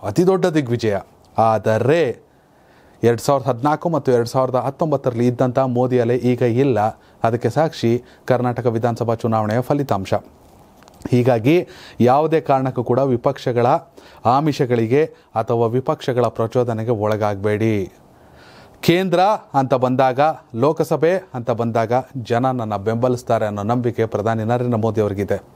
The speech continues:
ಹೀಗಾಗಿ ಯಾವುದೇ ಕಾರಣಕ್ಕೂ ಕೂಡ ಯಾವ ಪ್ರಚೋದನೆಗೆ ಒಳಗಾಗಬೇಡಿ.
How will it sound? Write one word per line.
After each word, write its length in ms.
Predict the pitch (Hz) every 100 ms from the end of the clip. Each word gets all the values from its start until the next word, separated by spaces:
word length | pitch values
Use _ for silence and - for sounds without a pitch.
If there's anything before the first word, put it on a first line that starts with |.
| - - - -
ಹೀಗಾಗಿ 580 | 117 117 131 123 151 143 - -
ಯಾವುದೇ 360 | 117 117 113 113
ಕಾರಣಕ್ಕೂ 540 | - 127 143 139 131
ಕೂಡ 200 | 117 117 123 120 - -
ಯಾವ 240 | 110 117
ಪ್ರಚೋದನೆಗೆ 540 | 117 113 113 117 117 110
ಒಳಗಾಗಬೇಡಿ. 600 | 110 107 104 107 123